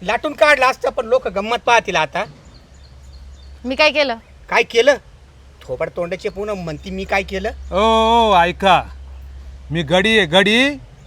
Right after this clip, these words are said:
Speaker 3: हिने मला कामाला ठेवले, याचा गहू सांगायचा आहे, बाजरी सांगायचं आहे, अजून काय सांगायचं आहे का?
Speaker 1: ए,
Speaker 2: तांदूळ.
Speaker 3: तांदूळ राहिला.
Speaker 1: तू गडी आहे?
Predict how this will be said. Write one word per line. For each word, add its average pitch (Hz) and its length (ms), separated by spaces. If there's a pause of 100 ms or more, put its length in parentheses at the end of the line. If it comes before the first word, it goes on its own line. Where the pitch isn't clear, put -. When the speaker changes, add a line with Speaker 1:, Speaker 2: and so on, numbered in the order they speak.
Speaker 3:
हिने 185 140
मला 202 220
कामाला 202 400
ठेवले, 208 500
याचा 220 260
गहू 196 260
सांगायचा 180 540
आहे, 220 160 (320)
बाजरी 190 380
सांगायचं 196 520
आहे, 202 80
अजून 220 200
काय 254 160
सांगायचं 214 400
आहे 180 100
का? 247 100 (880)
Speaker 1:
ए, 226 160
Speaker 2:
तांदूळ. 381 400 (360)
Speaker 3:
तांदूळ 226 340
राहिला. 160 280 (260)
Speaker 1:
तू 208 60
गडी 202 340
आहे? 208 100